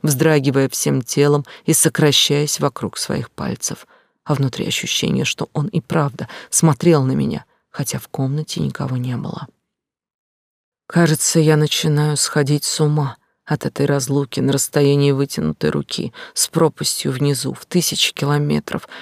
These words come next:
и с прозрачной стеной, о которую можно раздробить себе кости. Помню, как не выдержала и распахнула дверь в его кабинет,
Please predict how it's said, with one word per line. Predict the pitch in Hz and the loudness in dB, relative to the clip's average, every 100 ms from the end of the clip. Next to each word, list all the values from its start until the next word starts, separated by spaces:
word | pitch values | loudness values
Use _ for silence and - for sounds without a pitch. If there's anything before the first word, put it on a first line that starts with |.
| - | -4
и | 160 | -2
с | - | 0
прозрачной | - 147 139 156 - - | 2 2 2 0 -2 -2
стеной, | 123 - 151 143 151 - _ - | -4 -2 0 0 -2 -6 _ -8
о | - | -4
которую | 143 143 143 139 | -2 0 2 2
можно | 139 151 143 123 - _ _ | 4 2 0 -6 -10 _ _
раздробить | 156 143 123 143 131 135 | 2 2 2 0 2 -2
себе | - - - | -2 -2 -2
кости. | - 135 - - 147 - _ _ _ | -4 -4 -4 -6 -10 -14 _ _ _
Помню, | - 151 135 139 | 2 4 2 -2
как | - - | -6 -2
не | 143 | 0
выдержала | 139 147 131 - 147 - - - | 2 2 0 -2 -4 -6 -10 -4
и | - | 4
распахнула | 160 147 - 143 147 143 147 | 4 4 -2 -2 0 2 0
дверь | 127 151 139 | 2 0 0
в | |
его | 135 139 | -2 -4
кабинет, | - 139 135 151 160 | -2 -4 -2 -2 -2